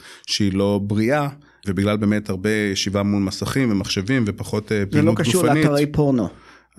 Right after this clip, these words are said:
Speaker 1: זה בכלל לא קשור לאתרי
Speaker 2: אוקיי.
Speaker 1: פורנו. מה שכן, אנחנו רואים באמת ירידה. הירידה היא בעיקר גם ב-,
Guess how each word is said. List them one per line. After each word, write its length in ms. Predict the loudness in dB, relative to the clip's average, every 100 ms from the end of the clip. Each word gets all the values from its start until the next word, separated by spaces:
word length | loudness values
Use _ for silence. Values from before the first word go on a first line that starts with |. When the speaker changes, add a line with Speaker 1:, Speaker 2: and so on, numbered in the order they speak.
| -2
Speaker 1:
זה 220 | 0 0
בכלל 380 | -2 -2 -2 -2
לא 60 | -2
קשור 280 | -2 0 0
לאתרי 300 | 0 0 0
Speaker 2:
אוקיי. 140 | 0
Speaker 1:
פורנו. 440 | 0 0 2 0 -2 -8 -14 -14 -8 -2
מה 200 | 0 0
שכן, 440 | -2 -2 0 0
אנחנו 220 | 0 0
רואים 180 | 0 2
באמת 280 | 0 0 -2
ירידה. 400 | -4 -2 0 -2
הירידה 360 | -2 0 0 0
היא 120 | 0
בעיקר 560 | 0 -2 -2 -2 -2 -2
גם 220 | -2 -2 -2
ב-, 220 | -2